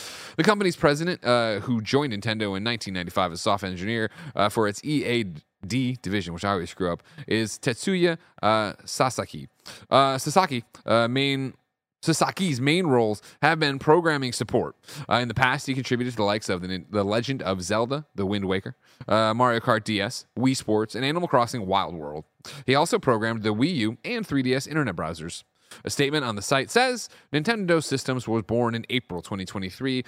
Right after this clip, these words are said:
led by a team of engineers from Nintendo and D N A to create a system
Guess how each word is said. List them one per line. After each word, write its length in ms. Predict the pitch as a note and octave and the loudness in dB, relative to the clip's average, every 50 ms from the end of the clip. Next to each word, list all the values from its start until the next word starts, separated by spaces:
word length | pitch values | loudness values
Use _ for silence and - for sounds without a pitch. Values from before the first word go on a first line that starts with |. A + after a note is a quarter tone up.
| - D#3 - | -10 -8 -2
led 180 | A#2 C3 D3+ | 0 0 0
by 140 | E3 F#3+ F#3+ | 0 0 0
a 80 | F3+ D#3 | 0 -2
team 320 | - - B2+ A#2+ A#2+ A2+ | -2 -4 -4 -4 -2 -2
of 120 | G#2+ F#2+ - - | -4 -4 -4 -4
engineers 600 | C#3 F3+ G#3+ G3 G3 D#3 A#2 G2+ F#2+ G2 G2+ - | -4 -4 -4 -4 -6 -6 -4 -4 -4 -4 -6 -6
from 80 | - F#2+ | -8 -8
Nintendo 540 | F#2 F#2 - D3+ D3 D3+ D3 D3 D3+ C#3+ C3 - | -8 -4 -2 -2 0 0 0 -2 -2 -4 -6 -8
and 200 | - G2+ G2 F2 | -8 -8 -6 -4
D 160 | G#2 A#2+ C3+ | -2 -2 0
N 120 | C#3+ B2+ | 0 0
A 140 | G2+ F2+ F2+ | 0 -2 -4
to 160 | F2+ - A#2 | -4 -4 -6
create 300 | G#2 - C3+ C3+ C#3+ C#3 C#3 | -4 -2 0 0 0 0 -2
a 80 | C#3+ | -4
system 500 | C#3+ - - C#4+ C#4 - - D3 B2+ A#2+ | -4 -2 -2 -2 -2 -2 0 -2 -2 -2